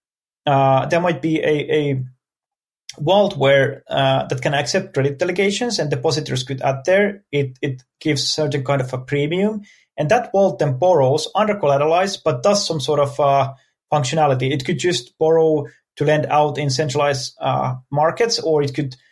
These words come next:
it could be another protocol that is borrowing in the closed loop system, or it could be just some,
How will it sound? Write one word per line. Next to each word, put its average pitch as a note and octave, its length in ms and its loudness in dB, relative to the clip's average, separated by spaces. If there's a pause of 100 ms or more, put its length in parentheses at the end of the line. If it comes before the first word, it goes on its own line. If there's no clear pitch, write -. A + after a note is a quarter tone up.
(400)
it C3+ 120 -4
could C#3+ 140 -2
be D3 100 0
another C#3+ 420 2
protocol D3+ 500 -2
that D3 120 0
is C3+ 160 -2
borrowing C#3+ 540 -2
in D3 80 -4
the C#3 160 -2
closed D#3 360 -2
loop C#3+ 160 -2
system, C#3+ 500 -4
or G#3+ 160 4
it G3+ 80 -2
could D#3 140 -4
be F#3+ 160 0
just F3+ 340 -4 (340)
some, E3+ 600 -2